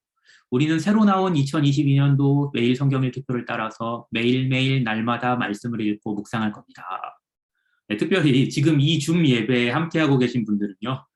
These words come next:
다 여기에 동의해 주신 분들입니다. 주일날 다들 동의해 주셨죠? <laughs> 그리고 동일하게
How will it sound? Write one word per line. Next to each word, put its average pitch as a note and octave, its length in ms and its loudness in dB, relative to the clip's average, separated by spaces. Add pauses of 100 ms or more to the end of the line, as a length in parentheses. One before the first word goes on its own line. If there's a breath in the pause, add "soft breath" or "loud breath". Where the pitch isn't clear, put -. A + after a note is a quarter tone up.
(200)
다 C3 260 2
여기에 A#2+ 440 0
동의해 C#3 380 2
주신 G#2 280 -2
분들입니다. G2+ 800 -6 (300)
주일날 C3+ 340 2
다들 A#2+ 220 0
동의해 B2 300 2
주셨죠? B2+ 520 -2 (120)
<laughs> - 1120 -10
그리고 C3+ 220 2
동일하게 C#3+ 720 0